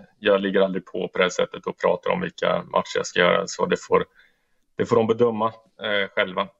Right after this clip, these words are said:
Sen har man ju, som i alla jobb, liksom, ett uppsamlingssamtal eller ett personalsamtal då och då, där man pratar om läget och så vidare. Då kan man ju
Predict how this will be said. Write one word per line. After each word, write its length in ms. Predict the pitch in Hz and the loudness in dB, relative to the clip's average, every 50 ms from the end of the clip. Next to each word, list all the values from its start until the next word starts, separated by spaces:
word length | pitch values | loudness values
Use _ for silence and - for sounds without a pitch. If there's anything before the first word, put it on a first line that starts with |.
| _ _ _ _ _ _ _ | _ _ _ _ _ _ _
Sen 200 | - - 104 104 | -4 -2 0 2
har 120 | 104 113 117 | 2 2 2
man 140 | 117 113 110 | 2 2 2
ju, 240 | 110 107 107 104 98 | 0 0 -2 -4 -4
som 360 | - - 110 101 95 95 95 | -4 -4 -4 -4 -2 -4 -2
i 120 | 95 95 | 0 2
alla 300 | 95 95 92 90 95 113 117 | 2 2 2 2 2 2 2
jobb, 280 | 113 95 90 87 87 | 2 0 -2 -6 -8
liksom, 420 | 90 90 90 - - 92 87 90 90 | -10 -10 -8 -4 -4 -2 -2 0 -2
ett 160 | 90 - - | -2 -4 -6
uppsamlingssamtal 1160 | 98 - - - - 90 90 87 87 87 87 - - 87 87 85 - - 98 107 107 104 98 | -8 -8 0 0 2 2 2 -2 -4 -4 -4 -2 0 -2 -2 0 2 2 4 4 4 4 2
eller 520 | 92 90 90 90 92 90 87 90 92 92 90 | 0 -2 -2 -4 -4 -4 -6 -8 -10 -12 -12
ett 180 | 90 - _ | -14 -14 _
personalsamtal 840 | - 90 90 - 92 92 90 90 90 - 87 87 87 - 107 - - | -8 -8 -6 -2 0 2 2 2 2 0 0 0 2 4 4 4 4
då 100 | 95 92 | 2 0
och 80 | 90 | 0
då, 160 | 87 87 85 87 | 0 0 0 -2
där 80 | 87 | -2
man 160 | 87 87 85 | -4 -6 -8
pratar 340 | - 95 90 90 90 - - | -4 -2 -2 -2 0 0 -2
om 120 | 87 87 90 | 0 0 2
läget 480 | 90 90 87 85 85 98 101 - - | 2 4 2 2 0 0 -6 -6 -6
och 80 | 113 - | -6 -4
så 80 | - | 0
vidare. 300 | 107 104 92 87 - - - | 0 0 0 0 -2 -4 -4
Då 280 | 90 104 107 107 113 - _ - - - _ _ _ _ - | -2 0 0 0 0 -4 _ -20 -20 -20 _ _ _ _ 2
kan 120 | 104 107 | 4 4
man 120 | 110 110 | 6 6
ju 200 | 110 110 110 107 | 6 4 2 0